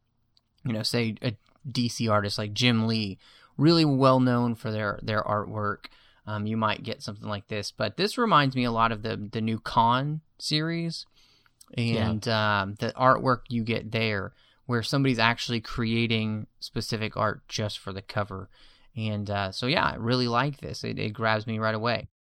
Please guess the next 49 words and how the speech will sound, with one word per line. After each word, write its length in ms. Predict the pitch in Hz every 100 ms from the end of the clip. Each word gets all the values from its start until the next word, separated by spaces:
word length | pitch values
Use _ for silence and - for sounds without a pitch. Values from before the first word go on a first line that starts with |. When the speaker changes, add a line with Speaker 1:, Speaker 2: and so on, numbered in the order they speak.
| _ _
Speaker 2:
Yeah, 140 | 151 151
they 140 | 156
do 160 | 175 214
look 180 | 220
like 220 | 180 139 -
paintings, 640 | 131 120 - 98 98 -
right? 260 | 98 101 90
They're, 220 | 110 101
they're 140 | 117
by 160 | 120 135
Speaker 1:
Mm-hmm. 40 | -
Speaker 2:
Hugh 20 | 123
Speaker 1:
Yes. 160 | 107
Speaker 2:
Fleming, 420 | 107 95 87 87 101 - -
and 280 | 110 101 92
they, 140 | 98 104
they 220 | - 110
really 320 | 110 113 104
do 240 | 92 92
look 120 | 90 -
like 160 | 90
pieces 320 | - 92 104 -
of 120 | 90
art 240 | 90 95
as 140 | - 90
opposed 500 | 104 95 92 92 -
to 260 | 90 95 95 _ _ _ _ _ _ -
just 280 | - 95 -
comic 400 | - 92 90 -
illustrations. 560 | 98 - 107 - - - _ _ _ _ _ -
Speaker 1:
Which 280 | 123 165 -
is 140 | 165
fantastic 720 | - 127 113 110 117 - 78 -
for 160 | 107
me. 200 | 101 101
I, 180 | 107 107 - 113
I 40 |
wish, 540 | 113 123 135 135 - - - - -
I 60 | 110
wish 240 | 160 233
they'd 180 | 143 131
do 160 | 131 123
more 340 | 120 131 151
of 140 | 135
that 420 | 120 120 131 - 123
with 560 | 113 110 110 107 -
the 160 | 107 104
ongoing 600 | 104 117 113 104 101 92
series. 580 | - 101 98 - -